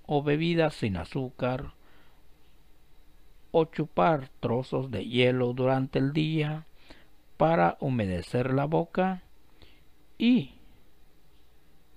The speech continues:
beber agua durante las comidas para que te resulte más fácil masticar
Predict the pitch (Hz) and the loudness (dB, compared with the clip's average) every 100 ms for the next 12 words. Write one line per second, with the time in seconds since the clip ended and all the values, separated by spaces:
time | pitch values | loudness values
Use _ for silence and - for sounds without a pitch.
0 | - 113 95 117 131 - 143 147 151 143 | -8 -2 2 2 2 0 -2 0 -2 -4
1 | 147 - 131 110 113 120 123 - 113 117 | -6 -10 -6 -2 0 0 0 -2 -2 -2
2 | - 127 151 156 147 143 151 - - - | -4 -2 0 0 0 -2 -4 -12 -12 -4
3 | 117 110 - 104 - 101 107 - - - | -2 -2 -4 -8 -6 -8 -8 -14 -20 -20
4 | - - - - - 220 220 117 107 110 | -20 -6 -2 -2 0 -2 0 0 2 0
5 | - - 139 143 - 156 151 147 107 - | -2 0 0 -2 -4 -2 -2 -2 -4 -6
6 | - - 123 127 127 | -10 -4 -2 -2 -4